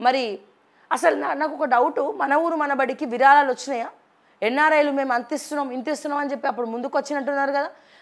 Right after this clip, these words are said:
ఆ డబ్బులన్నీ ఏమైనాయి సార్? ఆ డబ్బులన్నీ ఏమైనాయి సార్? ఎవరు మింగుతున్నారు? ఇవన్నీ లెక్కలు తేల్చాలి కదా, ఇవన్నీ తీస్తే బయటికి ఎక్కడికి వెళ్ళి ఏమొస్తుంది? వస్తున్న ఇన్కమ్ అంతా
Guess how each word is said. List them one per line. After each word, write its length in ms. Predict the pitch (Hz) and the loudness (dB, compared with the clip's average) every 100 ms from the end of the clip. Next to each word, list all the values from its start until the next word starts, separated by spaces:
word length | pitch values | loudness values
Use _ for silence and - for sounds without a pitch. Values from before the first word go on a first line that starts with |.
| - | -4
ఆ 40 | 349 | 0
డబ్బులన్నీ 460 | 320 277 330 320 | 2 2 0 0
ఏమైనాయి 340 | 320 311 311 302 | 0 0 -2 -2
సార్? 240 | 302 294 - _ _ _ _ _ _ - | -4 -6 -12 _ _ _ _ _ _ 2
ఆ 20 | |
డబ్బులన్నీ 440 | 294 277 339 381 339 | 4 6 4 4 2
ఏమైనాయి 400 | 330 359 359 330 | 2 2 0 2
సార్? 320 | 233 240 254 - _ _ - | 2 2 -2 -12 _ _ -4
ఎవరు 220 | 240 302 | 0 0
మింగుతున్నారు? 720 | 339 330 294 262 202 262 233 - _ _ _ 240 | 0 -4 -4 -4 0 0 0 -6 _ _ _ 0
ఇవన్నీ 340 | 262 247 320 | 2 2 0
లెక్కలు 420 | 302 247 - 339 | -2 0 4 4
తేల్చాలి 380 | 285 277 254 311 | 4 2 2 0
కదా, 80 | 247 | 2
ఇవన్నీ 260 | 220 240 294 | 2 2 0
తీస్తే 540 | - 277 302 302 302 | -6 -6 -4 -2 0
బయటికి 460 | 233 240 294 240 240 | 2 2 0 -8 -4
ఎక్కడికి 420 | 254 262 269 302 | -4 -4 -4 -4
వెళ్ళి 160 | 262 | -2
ఏమొస్తుంది? 680 | 240 269 277 254 214 233 247 - _ _ - - | 0 0 -2 -6 -8 -8 -8 -14 _ _ -20 0
వస్తున్న 340 | 240 247 330 339 | 0 2 0 0
ఇన్కమ్ 420 | 277 285 330 330 | 0 0 2 2
అంతా 520 | 320 294 320 269 277 | 2 6 8 8 6